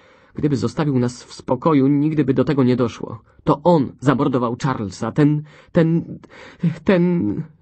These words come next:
Nie mogła wydobyć z siebie słów. Poirot pokiwał głową, pełen powagi i smutku. „To prawda, mademoiselle.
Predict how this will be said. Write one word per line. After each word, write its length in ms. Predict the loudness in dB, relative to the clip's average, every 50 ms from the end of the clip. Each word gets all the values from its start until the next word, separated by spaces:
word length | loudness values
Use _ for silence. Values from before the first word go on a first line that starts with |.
| _ _ _ _ -10
Nie 180 | -8 -8 -6 -4
mogła 420 | -2 -2 -2 -2 -2 -4 -4 -4
wydobyć 580 | -4 -4 -4 -2 -4 -2 -2 -4 -6 -6 -12 -18
z 80 | -16
siebie 260 | -10 -8 -6 -6 -6 -8
słów. 600 | -10 -10 -8 -8 -8 -8 -8 -14 -20 -20 _ _ _ _ _ _ _ _ _ _ _ _ _ _ _ _
Poirot 400 | -8 -6 -4 -2 -2 -2 -2 -4
pokiwał 460 | -6 -8 -8 -8 -8 -6 -6 -6 -6
głową, 460 | -6 -6 -4 -4 -4 -4 -4 -4 -6
pełen 280 | -6 -6 -4 -4 -4 -4
powagi 440 | -4 -6 -6 -6 -6 -6 -6 -6 -6
i 40 | -6
smutku. 560 | -6 -8 -10 -10 -10 -14 -18 -20 -20 -20 -20 -20 _ _ _ _ _ _ _ _ _ _ _ _ _ _ _ _ _ _ _ _
„To 100 | -4 -2
prawda, 360 | 0 0 -2 -2 -2 -6 -8 -10
mademoiselle. 680 | -10 -10 -10 -10 -10 -10 -10 -10 -10 -12 -12 -14 -16